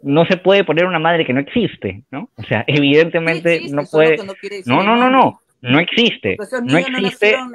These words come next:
Speaker 2: en una
Speaker 1: No, no, no, no, no.
Speaker 2: cuna.
Speaker 1: A ver, a ver, no
Speaker 2: Solamente
Speaker 1: existe, no existe porque la figura que usó el señor Ricardo Morán para tener a sus gemelos es a través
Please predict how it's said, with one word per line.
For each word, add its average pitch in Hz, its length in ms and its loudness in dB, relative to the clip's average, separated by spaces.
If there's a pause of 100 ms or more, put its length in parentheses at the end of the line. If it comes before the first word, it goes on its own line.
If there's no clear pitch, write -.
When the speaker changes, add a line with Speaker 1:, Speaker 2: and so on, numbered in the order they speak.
Speaker 2:
en 196 140 -12
una 220 200 -8
Speaker 1:
No, 170 220 0
no, 208 100 0
no, 202 180 0
no, 185 140 -2
no. 131 220 -2
Speaker 2:
cuna. - 100 -20 (240)
Speaker 1:
A 151 100 2
ver, 156 120 4
a 143 40 6
ver, 120 240 2
no 135 100 -4
Speaker 2:
Solamente 170 160 -2 (100)
Speaker 1:
existe, 220 400 0
no 143 160 2
existe 170 420 -2
porque 143 220 -6
la 104 100 0
figura 147 520 0 (100)
que - 80 -10
usó 131 280 0
el 135 120 -2
señor 120 240 -4
Ricardo 135 320 -4
Morán 117 340 -2 (420)
para 127 380 2
tener 113 420 -2 (320)
a 98 80 -8
sus 107 240 -6
gemelos 165 600 2 (340)
es 131 240 0 (260)
a 98 160 -4
través 127 380 4